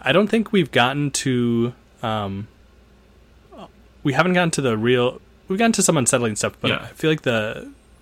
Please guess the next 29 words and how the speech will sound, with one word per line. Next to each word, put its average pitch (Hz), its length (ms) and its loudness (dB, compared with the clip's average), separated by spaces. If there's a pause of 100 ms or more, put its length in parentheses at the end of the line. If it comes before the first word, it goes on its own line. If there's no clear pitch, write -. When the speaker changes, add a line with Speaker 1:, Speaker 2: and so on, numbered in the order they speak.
Speaker 1:
we're 147 80 6
at 147 80 4
the 147 100 2
cusp - 420 -2
of 123 360 -4
where 113 280 0
it 107 120 -6
starts 107 280 -4
to 120 80 -4
become 104 440 -4 (880)
much 120 260 -4
more 107 260 -4
Speaker 2:
Yeah, - 200 -2
Speaker 1:
horrific. 104 240 -2
Speaker 2:
that's 123 180 0
why 135 200 2
we 127 120 0
stopped 110 340 -2
where 98 160 -6
we 90 80 -6
did. 82 260 -8 (160)
Um, 95 480 -2 (380)
we 120 200 2
have 120 200 -2
gotten 135 300 -2
to 160 200 -4
a 147 40 -6
point 113 440 -2 (180)
where 101 640 -2